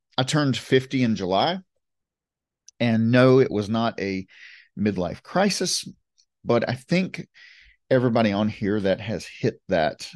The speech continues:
um, defining moment in your life understands that you start to realize that, you know, your life is short, and you better damn do it right the first time.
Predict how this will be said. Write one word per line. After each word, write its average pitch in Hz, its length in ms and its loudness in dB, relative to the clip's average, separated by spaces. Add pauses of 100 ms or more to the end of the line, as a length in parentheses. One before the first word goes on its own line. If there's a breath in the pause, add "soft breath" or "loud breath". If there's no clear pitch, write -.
(120)
um, 62 420 -12 (760 soft breath)
defining 104 500 0
moment 101 380 0
in 90 120 -4
your 85 120 -2
life 156 420 -2 (560 loud breath)
understands 143 680 0
that 104 260 0 (220)
you 120 60 -6
start - 300 -6
to 147 80 -2
realize 104 720 0
that, 95 280 -4 (880 soft breath)
you 123 80 -8
know, 147 200 -2
your 120 220 -2
life 185 280 -2
is 170 120 0
short, - 480 -4 (540)
and 110 640 -2
you 117 120 -8
better 143 260 -2
damn 131 240 0
do 117 200 2
it - 120 0
right 98 260 -2
the - 100 -16
first - 340 -4
time. - 360 -8